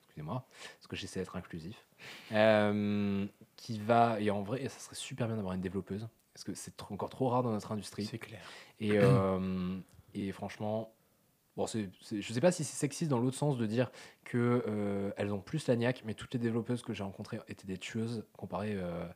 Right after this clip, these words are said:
Speaker 1: aux, aux gars, euh,
Speaker 2: Bah,
Speaker 1: où ils font
Speaker 2: euh, non,
Speaker 1: plus de
Speaker 2: c'est pas sexiste, après, faut pas dériver, mais c'est, euh, je pense que vu le milieu, comment il est fermé justement par les hommes,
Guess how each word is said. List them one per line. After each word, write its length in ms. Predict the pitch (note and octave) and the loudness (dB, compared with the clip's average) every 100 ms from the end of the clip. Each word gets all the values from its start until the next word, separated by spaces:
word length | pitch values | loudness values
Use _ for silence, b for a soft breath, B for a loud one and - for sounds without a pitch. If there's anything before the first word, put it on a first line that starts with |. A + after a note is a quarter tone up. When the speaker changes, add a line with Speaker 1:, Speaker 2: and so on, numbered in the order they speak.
| b b _ F#2 | b b _ -8
Speaker 1:
aux, 360 | F2 E2+ E2 F2 | -6 -4 -6 -8
aux 20 | |
gars, 240 | E2+ F#2+ G2+ | -4 -2 -2
euh, 220 | F2 E2 D#2+ D#2+ | -4 -6 -8 0
Speaker 2:
Bah, 140 | A#2+ - - - | 0 0 -6 -8
Speaker 1:
où 100 | F#3+ | -8
ils 60 | - | -6
font 140 | - | -4
Speaker 2:
euh, 60 | D3 | 2
non, 220 | E4 C#4 | 6 8
Speaker 1:
plus 100 | A#2 | 6
de 40 | |
Speaker 2:
c'est 60 | G#2+ | 4
pas 80 | A2+ | 4
sexiste, 420 | D#3 D#3 B3+ - | 4 4 2 2
après, 220 | - A2+ | 0 0
faut 100 | - | 0
pas 140 | A2+ B2+ | 4 6
dériver, 480 | B2 B2+ D#3 F3+ C3+ | 6 8 8 8 8
mais 140 | A2+ | 8
c'est, 260 | - A#2+ A2+ | 6 4 4
euh, 380 | A2 A2 A2 | 6 6 6
je 80 | A2 | 6
pense 180 | D#3+ - | 4 6
que 100 | B2+ | 8
vu 280 | A#2+ A2+ C#3+ | 8 10 12
le 60 | |
milieu, 300 | D3+ D3+ D#3 | 12 12 10
comment 240 | D3 A#2+ A#2+ | 8 6 6
il 120 | A2 | 4
est 40 | |
fermé 880 | G#2+ - - D3+ C#3 C3 C#3+ D#3 D3 | 2 -2 6 8 8 8 8 10 8
justement 340 | A#2 - C3+ B2 | 6 4 2 4
par 120 | A2 | 8
les 160 | G#2+ | 8
hommes, 220 | B2 F3 | 8 8